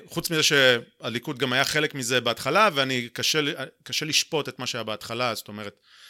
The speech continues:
אה, עם אי ודאות וזה, אבל אנחנו שנתיים בפנים, ואנחנו מרגישים שהאופוזיציה לדברים האלה, לדברים שאתה מביע בוועדת הקורונה, היא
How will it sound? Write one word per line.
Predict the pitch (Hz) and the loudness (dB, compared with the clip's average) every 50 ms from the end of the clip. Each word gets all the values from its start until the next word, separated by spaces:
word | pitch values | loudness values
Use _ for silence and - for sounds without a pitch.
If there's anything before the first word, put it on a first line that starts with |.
| - _ _ _ _ - | -20 _ _ _ _ -12
אה, | 107 107 107 110 113 120 | -8 -6 -4 -4 -2 -2
עם | 123 135 | 0 0
אי | 143 139 | 0 0
ודאות | 123 139 123 120 123 127 123 - | 2 2 2 2 2 0 -2 -4
וזה, | 113 110 117 | -4 -4 -4
אבל | 107 113 156 | -2 -2 -4
אנחנו | 180 - 202 | -4 -2 0
שנתיים | - - 196 170 - 196 196 202 196 | 0 0 0 0 2 2 4 4 2
בפנים, | 170 151 - - 143 131 127 151 196 220 214 _ _ _ - - - - - - _ _ _ | 0 -2 -2 -2 -2 -2 -2 -4 -4 -6 -10 _ _ _ -20 -20 -20 -20 -20 -20 _ _ _
ואנחנו | 110 110 113 120 143 143 143 143 147 139 - 156 | -18 -8 0 2 4 4 4 4 2 0 -2 -2
מרגישים | 147 147 143 143 147 - 226 226 202 | -2 -2 -2 0 2 2 2 2 2
שהאופוזיציה | - 220 196 175 156 - - 147 127 113 147 208 220 - 196 180 156 | 4 4 4 4 2 2 0 0 0 0 0 0 2 4 4 4 4
לדברים | 143 139 123 120 135 143 160 190 175 | 4 2 2 4 4 6 6 6 6
האלה, | 156 139 143 160 156 135 110 98 92 - _ _ _ - | 4 4 4 4 4 2 2 0 -4 -8 _ _ _ -4
לדברים | 123 143 147 202 214 233 | -4 -2 0 0 0 2
שאתה | 214 - 214 202 - 226 | 2 2 2 2 4 2
מביע | 226 208 190 160 185 208 208 190 | 2 2 0 2 4 6 6 6
בוועדת | 170 147 156 143 135 147 147 147 165 170 170 | 6 6 4 4 6 4 4 6 4 2 2
הקורונה, | 185 170 - 151 143 170 156 123 107 95 - _ _ _ _ _ _ _ _ _ _ _ _ _ _ _ _ _ _ _ _ | 0 -2 -2 -2 0 0 0 -2 -2 -6 -10 _ _ _ _ _ _ _ _ _ _ _ _ _ _ _ _ _ _ _ _
היא | - 147 147 151 151 151 151 | -4 0 0 2 2 2 0